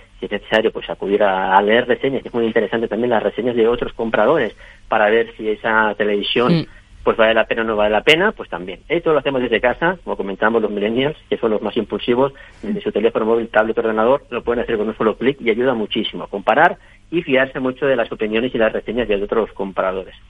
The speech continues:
Speaker 1: Y por último, aunque no parece que es muy importante, pero también lo es, que también todos,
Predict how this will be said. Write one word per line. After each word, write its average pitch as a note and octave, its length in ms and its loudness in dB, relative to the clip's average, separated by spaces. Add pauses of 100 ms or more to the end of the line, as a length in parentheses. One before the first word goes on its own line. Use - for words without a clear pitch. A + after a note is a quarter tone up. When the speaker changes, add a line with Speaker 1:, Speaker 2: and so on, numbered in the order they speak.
(1040)
Speaker 1:
Y D3 60 6
por C#3+ 160 0
último, E3 300 0
aunque B2 180 -2
no A#2 140 -4
parece C#3+ 240 0
que C3+ 80 -4
es C3 80 -8
muy C3+ 160 -2
importante, C3+ 500 -2
pero G2+ 140 -6
también A2 240 0
lo C#3 100 4
es, D#3+ 220 -2 (160)
que G#2+ 260 -2
también G#2 240 -4
todos, A#2 180 0